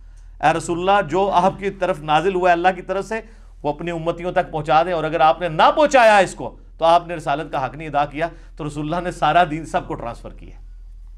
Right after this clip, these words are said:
इल्मे लदुनी पे मेरा हज़रत खज़र अलैहिस्सलाम वाला क्लिप देख लें, मैंने पूरी इनकी कहानियाँ खोल खोल के बयान की हैं बुखारी मुस्लिम से, वहाँ भी आयत कोट की थी। अच्छा,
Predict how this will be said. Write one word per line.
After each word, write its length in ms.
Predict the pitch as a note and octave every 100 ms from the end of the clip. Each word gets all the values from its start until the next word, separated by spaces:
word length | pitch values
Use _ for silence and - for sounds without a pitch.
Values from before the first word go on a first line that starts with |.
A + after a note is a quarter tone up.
| - - - - - - - -
इल्मे 200 | E3+ F#3
लदुनी 360 | F3+ D#3 F#3 G3
पे 120 | F#3+
मेरा 340 | E3+ D#3+ D#3 D3 C#3+ - - -
हज़रत 500 | - C#3 E3 F3 D#3+
खज़र 260 | D3 D#3 F#3+
अलैहिस्सलाम 440 | F3 D#3 D#3 D3
वाला 160 | D3 C#3+
क्लिप 220 | C#3 C#3+ A#2
देख 200 | B2 B2
लें, 80 | D3
मैंने 220 | C#3 C#3 -
पूरी 460 | A3 B3+ B3+ A#3+
इनकी 220 | G#3+ G3 G3
कहानियाँ 400 | G3 D#3+ D3 F3 E3+
खोल 260 | - A#3
खोल 180 | F#3+ F3
के 80 | D#3
बयान 240 | B2 A#2+
की 120 | G2 A#2
हैं 80 |
बुखारी 280 | A2+ F#2+ G2+
मुस्लिम 280 | G2+ G2 F#2
से, 160 | - - - - - -
वहाँ 180 | C#3 E3+
भी 120 | F3
आयत 200 | C#3+ C3
कोट 200 | A#2+ G2+
की 120 | -
थी। 160 | - _ _ _ _ _ _ _ _ _ _ _ _ -
अच्छा, 280 | A2 -